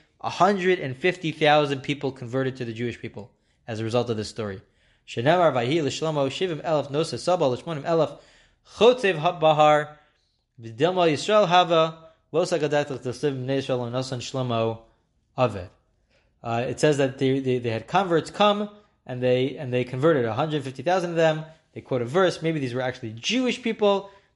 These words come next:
born Jewish, and the Gemara says that no, um,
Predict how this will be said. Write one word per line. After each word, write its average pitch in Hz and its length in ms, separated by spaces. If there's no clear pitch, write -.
born 226 260
Jewish, 196 420
and 175 80
the 151 60
Gemara 160 240
says 151 220
that 147 140
no, 160 420
um, 120 400